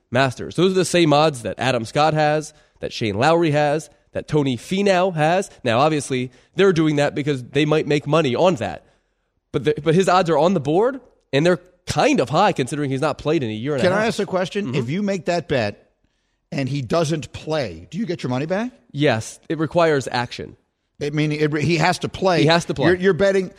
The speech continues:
Speaker 2: See, then I kinda like the bet <laughs> because if, if, if I'm safe on the one end, I still believe, just sitting as here as I'm sitting, that the likeliest scenario is he doesn't play. But if he does play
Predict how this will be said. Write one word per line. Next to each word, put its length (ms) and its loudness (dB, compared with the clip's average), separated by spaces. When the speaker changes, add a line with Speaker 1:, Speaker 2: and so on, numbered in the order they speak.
Speaker 2:
See, 160 -2
then 180 0
I 80 2
kinda 240 0
like 240 2
the 100 -4
bet 600 -4
<laughs> 140 -20
because 600 0
if, 260 0
if, 320 0
if 140 2
I'm 220 4
safe 580 0
on 140 0
the 60 0
one 220 2
end, 120 -2
I 180 2
still 260 0
believe, 600 0
just 200 -2
sitting 280 0
as 160 0
here 240 2
as 100 0
I'm 140 0
sitting, 360 -2
that 120 -8
the 120 0
likeliest 540 0
scenario 480 -2
is 100 -4
he 100 -4
doesn't 400 -2
play. 360 -4
But 540 0
if 240 -2
he 160 0
does 560 0
play 580 -14